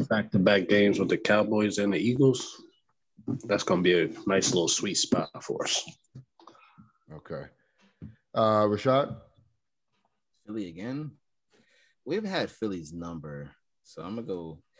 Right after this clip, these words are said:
Speaker 3: Yeah, this is the stretch where we have to win these games because of the, our, you know, the beginning of the schedule was so tough. You
Speaker 1: Yeah.
Speaker 3: have to clean these up. So I think we're beating Philly again.
Speaker 2: Dub Nation.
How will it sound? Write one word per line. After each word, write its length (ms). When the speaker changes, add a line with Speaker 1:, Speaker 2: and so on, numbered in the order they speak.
Speaker 3:
Yeah, 120
this 200
is 100
the 160
stretch 460
where 280
we 180
have 280
to 80
win 200
these 220
games 360
because 320
of 160
the, 140
our, 400
you 120
know, 100
the 100
beginning 400
of 80
the 80
schedule 300
was 140
so 120
tough. 360
You 180
Speaker 1:
Yeah. 220
Speaker 3:
have 160
to 140
clean 360
these 220
up. 220
So 440
I 40
think 160
we're 80
beating 260
Philly 380
again. 400
Speaker 2:
Dub 260
Nation. 540